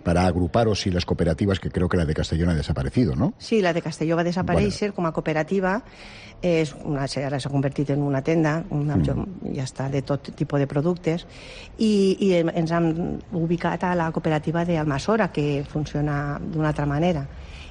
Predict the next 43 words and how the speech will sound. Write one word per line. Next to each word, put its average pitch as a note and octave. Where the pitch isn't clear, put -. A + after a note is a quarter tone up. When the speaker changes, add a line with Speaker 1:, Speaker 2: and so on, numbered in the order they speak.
Speaker 2:
I, E3+
i D#3+
sí A#3
que -
mos A3+
han E3
donat D#3+
resposta, D3
però, C#3+
clar, E3+
mm, D3+
no, D3
no, D3+
la D3
recollida C#3
s'ha, -
s'ha, -
s'ha F#3
fet D#3
malbé, C#3
vull F3
dir, C#3
eh, -
en E3+
estos F3+
moments F#3+
jo G3
he F#3+
estat F3+
en F3+
contacte F3
en D3
Unió D3+
de D#3
Tre-, D#3+
de D#3+
Llauradors F3
i A3
ells F#3+
volen G#3
ser, F#3+
volen F3
fer G#3+